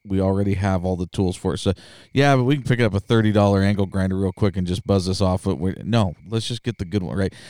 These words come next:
She understands the fact, like, we're gonna invest now 'cause we don't have to invest in it later kind of deal. You know, you, it's gonna make us more money if we have a better tool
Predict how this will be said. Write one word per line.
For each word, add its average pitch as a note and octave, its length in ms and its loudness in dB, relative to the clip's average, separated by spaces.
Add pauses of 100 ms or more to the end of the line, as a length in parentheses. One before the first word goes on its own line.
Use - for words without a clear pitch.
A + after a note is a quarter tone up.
She C#3 220 0
understands C3+ 560 2
the G#2+ 80 -2
fact, A2+ 260 0
like, G2+ 180 -2
we're A2+ 100 -2
gonna C3 160 2
invest A2 340 0
now A2+ 220 0
'cause F#2+ 180 -6
we G2+ 80 0
don't G#2 160 0
have G#2 100 -4
to G2+ 100 -2
invest F#2 320 0
in F#2 120 0
it F2+ 120 -4
later F2 360 -2
kind F2+ 180 -2
of E2+ 80 -4
deal. E2 220 -4
You F2+ 100 -2
know, F#2+ 100 0
you, G2+ 280 2
it's G#2 160 -4
gonna A2+ 180 -2
make A2 220 0
us A2 120 -4
more G2 200 -2
money G2+ 360 2
if F#2 140 -6
we F#2+ 120 -4
have F#2 200 -4
a F2 80 -8
better F2+ 300 -4
tool G2 400 0